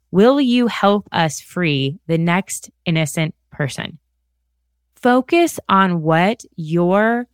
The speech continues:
audience, with that individual person, will be helping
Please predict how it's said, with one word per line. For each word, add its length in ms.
audience, 560
with 140
that 240
individual 720
person, 560
will 140
be 140
helping 680